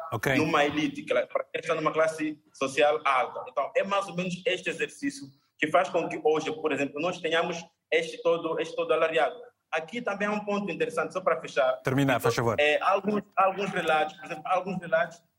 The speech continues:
Speaker 2: que o, até o próprio Bolsonaro, quando veio em público repudiar estes, estes, é, é, é, é, é, esta invasão, ele comparou as, as que aconteceram em dois mil e treze, por exemplo, e em dois mil e dezessete.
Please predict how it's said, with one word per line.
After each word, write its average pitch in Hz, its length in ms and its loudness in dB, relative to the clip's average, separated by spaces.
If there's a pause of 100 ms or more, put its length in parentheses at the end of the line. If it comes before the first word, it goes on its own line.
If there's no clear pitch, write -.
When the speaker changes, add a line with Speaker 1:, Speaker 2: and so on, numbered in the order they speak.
(120)
Speaker 2:
que 147 400 -2
o, 143 180 -2
até 143 220 2
o 170 100 -2
próprio 165 340 -4
Bolsonaro, 127 540 0
quando 135 320 -2
veio 156 280 2
em - 80 -8
público 143 420 -4
repudiar 131 500 2 (120)
estes, - 420 -8
estes, - 380 -8 (140)
é, 131 60 4
é, 131 260 2
é, 135 160 0 (100)
é, 139 380 -2
é, 156 40 4
esta 160 200 2
invasão, 123 460 0 (220)
ele 202 220 4
comparou 180 760 0
as, 160 400 -2
as 156 160 2
que 165 120 0
aconteceram 165 440 0
em 170 60 -4
dois 175 140 -6
mil 180 120 -4
e 180 60 -2
treze, 175 400 0
por - 100 -6
exemplo, 151 380 -6 (180)
e 151 80 2
em 156 80 2
dois 180 160 -2
mil 185 160 -2
e 180 320 -4
dezessete. 175 520 -2